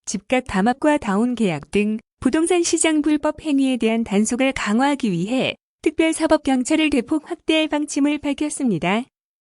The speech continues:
박 차관은 십육 일 티비에스 라디오 김어준의 뉴스공장에 출연해 집값 담합 단속 계획을 묻는 질문에 지난해 아파트 값의 영향력을 행사하기 위해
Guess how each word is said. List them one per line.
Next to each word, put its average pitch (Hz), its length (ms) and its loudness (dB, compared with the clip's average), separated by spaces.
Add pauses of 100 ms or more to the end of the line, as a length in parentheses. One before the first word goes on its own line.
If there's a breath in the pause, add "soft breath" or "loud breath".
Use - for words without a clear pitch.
(180)
박 254 240 0
차관은 302 440 0
십육 285 420 2
일 175 240 -2 (200)
티비에스 294 480 0
라디오 247 440 2
김어준의 262 600 4
뉴스공장에 277 840 2
출연해 220 600 -2 (200)
집값 285 340 -2
담합 269 320 -2
단속 254 360 0
계획을 254 400 0
묻는 262 280 2
질문에 208 680 0 (200)
지난해 262 360 2
아파트 262 400 -2
값의 226 460 -2
영향력을 254 640 2
행사하기 294 520 -2
위해 208 440 -2